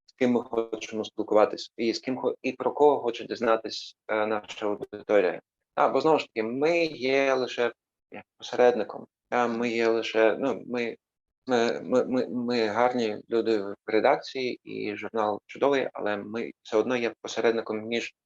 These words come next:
нашою аудиторією і іншими людьми, які важливі для нашої аудиторії. І коли ми краще зрозуміємо, з ким ми маємо справу, коли ми краще зрозуміємо, з ким наші читачі хочуть спілкуватись,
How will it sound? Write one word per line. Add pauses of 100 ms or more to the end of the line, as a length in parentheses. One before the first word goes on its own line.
(320)
нашою
аудиторією
і
іншими
людьми, (120)
які
важливі
для
нашої
аудиторії. (400)
І
коли
ми (240)
краще
зрозуміємо,
з
ким
ми
маємо
справу,
коли
ми
краще
зрозуміємо, (380)
з
ким (640)
наші
читачі
хочуть (160)
спілкуватись,